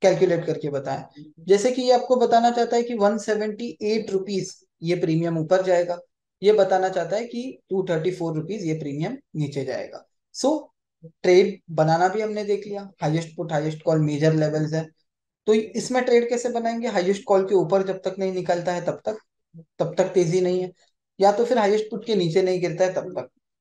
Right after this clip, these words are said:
Second चीज हो सकता है कि आपको equilibrium देखने मिले कि same strike पर हाईएस्ट call and put है and एटीएम भी वहां पर है, स्टॉक का भाव भी वहां पर है,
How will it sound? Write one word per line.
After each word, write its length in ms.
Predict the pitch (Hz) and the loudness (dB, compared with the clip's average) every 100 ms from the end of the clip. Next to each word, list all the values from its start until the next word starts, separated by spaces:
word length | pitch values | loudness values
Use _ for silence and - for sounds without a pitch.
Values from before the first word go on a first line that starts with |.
| _ - | _ -2
Second 360 | 214 262 262 | 0 0 -2
चीज 220 | 262 254 | -4 -4
हो 80 | 233 | -2
सकता 280 | 233 233 233 | -2 -4 -2
है 80 | 226 | 0
कि 100 | 226 | 0
आपको 260 | 214 - 226 | 0 0 -4
equilibrium 680 | 165 185 196 190 175 185 | -2 0 2 2 2 0
देखने 260 | 160 156 156 | -2 -4 -2
मिले 240 | 156 160 | -2 -2
कि 180 | 160 214 | -6 -10
same 280 | 214 180 190 | -6 -4 -2
strike 400 | 190 - 170 165 214 | -4 -4 -6 -4 -2
पर 80 | |
हाईएस्ट 300 | 196 156 175 - | -2 -2 -4 -2
call 200 | 156 160 | -2 -2
and 160 | 170 | -4
put 200 | 170 160 | -6 -4
है 140 | 196 214 | -2 0
and 100 | 180 | -2
एटीएम 360 | 156 180 196 | -2 0 0
भी 80 | 202 | 2
वहां 180 | 165 151 | 2 0
पर 200 | 160 170 | -2 -6
है, 80 | 220 _ _ _ _ | -6 _ _ _ _
स्टॉक 340 | - - 214 214 | -4 4 4 4
का 80 | 196 | 4
भाव 220 | 185 185 | 4 4
भी 100 | 180 | 4
वहां 160 | 151 | 2
पर 120 | 135 | 0
है, 120 | 131 | -4